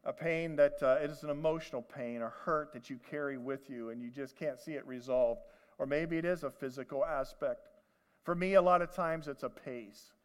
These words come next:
My stress comes from, "Da, da, da, what's next? What I need to do here? What, how do we need to make things happen?" And the pace of life can cause us to have stress and anxiety. Or maybe it's a homo sapien.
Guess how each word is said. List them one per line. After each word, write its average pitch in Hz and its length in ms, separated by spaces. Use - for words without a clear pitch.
My 156 220
stress 165 500
comes 165 400
from, 139 360
"Da, 135 120
da, 135 140
da, 143 180
what's 139 240
next? 139 260
What 131 120
I 127 100
need 131 200
to 131 60
do 135 180
here? 131 240
What, 131 180
how 139 60
do 139 60
we 139 100
need 135 180
to 127 60
make 131 240
things 131 240
happen?" 135 400
And - 160
the 147 80
pace 185 720
of 143 220
life 143 680
can 143 180
cause 147 380
us 123 200
to 131 100
have 123 220
stress 127 400
and 120 80
anxiety. 117 600
Or 160 120
maybe 208 340
it's 202 160
a 202 80
homo 180 240
sapien. 143 600